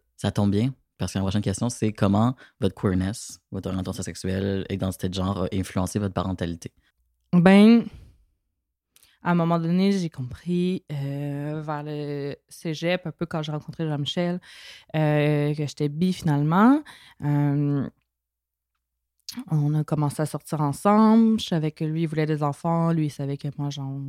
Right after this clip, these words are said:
Speaker 2: voulais pas, ou en tout cas, que c'était comme ben compliqué dans ma tête. Puis, euh, comme il a dit avant, pour lui, c'était négociable, fait que c'était pas un objectif de vie. Euh,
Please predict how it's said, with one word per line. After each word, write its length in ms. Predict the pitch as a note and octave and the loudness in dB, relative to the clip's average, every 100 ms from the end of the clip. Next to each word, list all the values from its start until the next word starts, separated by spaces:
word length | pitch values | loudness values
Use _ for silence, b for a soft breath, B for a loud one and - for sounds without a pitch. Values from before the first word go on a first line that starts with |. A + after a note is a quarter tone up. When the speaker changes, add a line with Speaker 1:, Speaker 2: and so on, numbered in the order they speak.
| C#3 | -10
Speaker 2:
voulais 320 | D3 D3+ C#3+ | -6 -2 -2
pas, 480 | - - E3+ E3+ E3+ | -2 4 6 6 6
ou 200 | E3+ D#3 | 4 2
en 80 | C3+ | 0
tout 120 | - | -4
cas, 300 | D#3+ D3+ D#3 | -4 -2 -2
que 160 | - | -4
c'était 220 | C#3 - C#3+ | -8 -8 -6
comme 280 | D#3 D3 C#3 | -2 -2 2
ben 220 | D#3+ E3 | 4 4
compliqué 360 | D#3+ - - | 2 -4 -2
dans 100 | D#3+ | 0
ma 160 | C#3+ C3+ | 0 0
tête. 420 | - E3 E3+ F3 - | 4 6 6 4 -2
Puis, 260 | E3 E3 - B B B B - | 0 0 0 B B B B -2
euh, 600 | D3+ C#3 C3+ C3+ G#2+ F2+ | 2 4 4 2 2 0
comme 220 | - D3+ | 0 0
il 80 | D3 | 2
a 80 | C#3 | -2
dit 440 | C#3 D#3 D#3+ E3 - | -4 0 2 0 -2
avant, 360 | C#3+ C#3+ D#3 D3+ - - _ - | -2 0 2 0 -4 -20 _ -6
pour 120 | D3+ | 0
lui, 100 | D3+ | 0
c'était 180 | - D3 | 2 0
négociable, 540 | D3 C#3 C3 D#3 D#3 | 2 0 0 0 0
fait 100 | D#3 | -2
que 60 | D3+ | -6
c'était 120 | - | -4
pas 280 | D3+ D3+ D3+ | 0 2 4
un 100 | C#3+ | 2
objectif 400 | C#3+ D3 - D3 | 0 -2 -4 0
de 80 | D3 | 0
vie. 320 | C3+ F3+ F4 - B B B B B B B | 2 0 0 -4 B B B B B B B
Euh, 640 | D3+ D3 D3 D3 D3 C#3 | 0 2 4 2 2 0